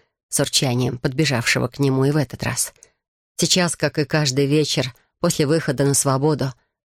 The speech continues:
он покосился на люк, ведший в подвал. Пока что он не набрался храбрости туда спуститься, как-нибудь в другой раз. Время для этого болезненного решения еще не пришло.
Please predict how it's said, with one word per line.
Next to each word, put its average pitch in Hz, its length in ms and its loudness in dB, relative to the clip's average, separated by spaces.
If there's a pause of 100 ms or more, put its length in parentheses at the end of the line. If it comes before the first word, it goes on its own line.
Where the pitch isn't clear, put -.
(140)
он 180 160 2
покосился 165 680 2
на 156 180 4
люк, 165 400 0
ведший 151 360 2
в - 100 -10
подвал. 123 440 -2 (760)
Пока 185 260 0
что 180 200 0
он 170 60 2
не 165 100 4
набрался 170 460 2
храбрости 131 800 -2
туда 135 200 2
спуститься, 131 720 -2 (520)
как-нибудь 151 540 0
в - 60 -6
другой 143 300 0
раз. - 320 -6 (540)
Время 165 420 4
для 151 240 2
этого 147 220 2
болезненного 143 560 2
решения 135 440 2
еще 131 220 2
не 131 100 2
пришло. 131 460 0